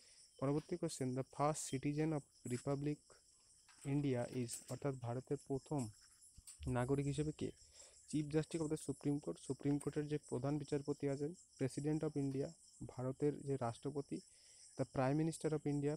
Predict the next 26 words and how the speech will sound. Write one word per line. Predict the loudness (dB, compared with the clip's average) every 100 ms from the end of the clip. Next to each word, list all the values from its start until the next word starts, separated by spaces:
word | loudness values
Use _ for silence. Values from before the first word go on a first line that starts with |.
| 0
প্রধানমন্ত্রী | 0 2 2 2 0 -2
ভারতের, | -4 -4 -4 -6 -2
the | -4
Speaker | -2 -4 -2 0 0
of | 0
the | 0
লোকসভা, | 0 -2 -4 -2
লোকসভার | -2 -2 -2 0 0
অধ্যক্ষ। | 0 -4 -8 -16 -16 -14
তো | -8
সঠিক | -4 -2 0
answer | 0 2 0
আমাদের | 2 2
হয়ে | 2
যাবে | 0 -2
the | -4 -6
President | -6 -2 -2 -2
of | -2
India, | -4 -4
অর্থাৎ | -8 -10 -8 -4
ভারতের | -2 -2 -4 -4
প্রথম | -6 -4 -2
নাগরিক | 0 0 -2 -2
বলতে | -2 -2 -2
বোঝায় | 0 -2 0
ভারতের | -2 -2